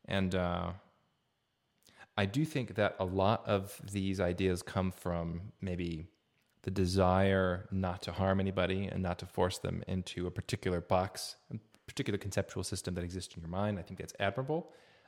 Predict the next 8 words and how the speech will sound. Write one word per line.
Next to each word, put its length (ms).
Um, 280
I, 140
um, 380
I 80
think 380
that 560
that 260
desire 840